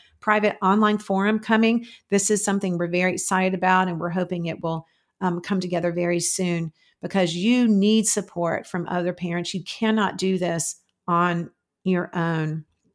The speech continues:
Make the switch to the Gap phone and use the code strong if he needs to have his phone taken <laughs> away, which he probably does. Remember, if you have a gamer working through the detox, he does not need to have a smartphone. He can game on that smartphone.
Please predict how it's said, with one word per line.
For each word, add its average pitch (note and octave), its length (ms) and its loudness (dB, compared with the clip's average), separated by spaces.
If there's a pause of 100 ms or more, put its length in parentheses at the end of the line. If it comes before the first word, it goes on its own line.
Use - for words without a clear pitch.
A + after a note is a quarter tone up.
Make G3 300 4
the F#3+ 80 2
switch F#3 340 0
to F3 80 -4
the F#3 60 -6
Gap F3 260 2
phone G#3 320 4
and F#3+ 140 4
use F#3 200 2
the F#3+ 60 -6
code F#3 280 -2
strong G3 720 4 (320)
if F#3+ 320 4
he G3 520 0
needs F#3 540 2
to - 160 -6
have F#3 320 2
his F3+ 240 0
phone E3 260 0
taken F3+ 360 0
<laughs> F#3 60 6
away, F#3+ 340 6
which F#3 200 0
he G3+ 80 -4
probably F#3 320 2
does. E3 380 0
Remember, F3 300 -2
if F3+ 100 -8
you F#3 80 -4
have E3+ 80 -2
a G3+ 60 -4
gamer F#3+ 400 2
working F3 280 -2
through F#3 120 -2
the F#3+ 80 0
detox, E3+ 480 -2
he F3+ 80 -4
does E3 180 -6
not E3 300 0
need E3 140 -2
to E3 60 0
have D#3+ 100 -2
a E3+ 40 -4
smartphone. G3 640 -2
He F3+ 100 2
can E3 260 -6
game D3+ 360 -6
on - 140 -8
that - 180 -10
smartphone. C#4+ 500 0